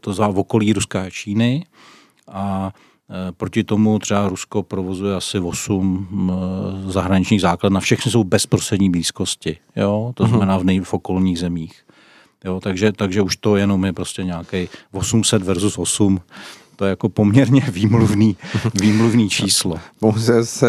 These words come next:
Speaker 2: jako lidé asi dočtou
Speaker 1: Hmm.
Speaker 2: nebo slyší v těch,
Speaker 1: Hmm.
Speaker 2: eh, širokospektrálních médiích o těch ruských jako o projevu agrese.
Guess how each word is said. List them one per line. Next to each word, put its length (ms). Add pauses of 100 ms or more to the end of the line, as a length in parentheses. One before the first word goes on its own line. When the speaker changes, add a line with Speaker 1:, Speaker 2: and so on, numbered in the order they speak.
(280)
Speaker 2:
jako 200
lidé 240
asi 220
dočtou 420
Speaker 1:
Hmm. 80
Speaker 2:
nebo 500
slyší 560 (180)
v 140
těch, 360 (180)
Speaker 1:
Hmm. 600 (120)
Speaker 2:
eh, 60
širokospektrálních 1500
médiích 680
o 80
těch 200
ruských 520
jako 300
o 240
projevu 440
agrese. 520